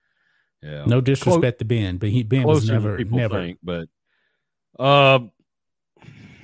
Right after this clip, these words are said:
Speaker 1: he might go to Denver, but I'm gonna tell you, Rodgers is smart, and something tells me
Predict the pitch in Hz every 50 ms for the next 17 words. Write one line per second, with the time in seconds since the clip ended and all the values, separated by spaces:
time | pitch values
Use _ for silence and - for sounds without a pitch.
0 | - - - - _ _ _ _ _ _ _ _ _ - - _ _ _ _ _
1 | _ _ _ _ _ _ _ - 311 330 311 277 269 262 247 240 196 170 185 185
2 | 175 156 139 127 107 147 151 147 139 135 139 135 123 143 156 208 269 277 185 120
3 | 107 - - 151 135 117 104 95 87 90 82 - _ _ _ _ _ _ _ _
4 | _ _ _ _ _ _ _ _ _ _ _ _ _ _ _ _ _ _ _ _
5 | _ _ 131 151 226 277 302 240 170 156 143 120 - - - 156 156 160 143 -
6 | - - 127 127 131 139 135 135 131 - - - - _ _ _ _ _ _ _
7 | _ _ _ _ _ _ _ _ _ _ 127 139 127 - - 262 277 294 - -
8 | 180 151 110 - - 180 165 156 143 135 120 - 117 110 110 107 104 104 101 98
9 | 98 90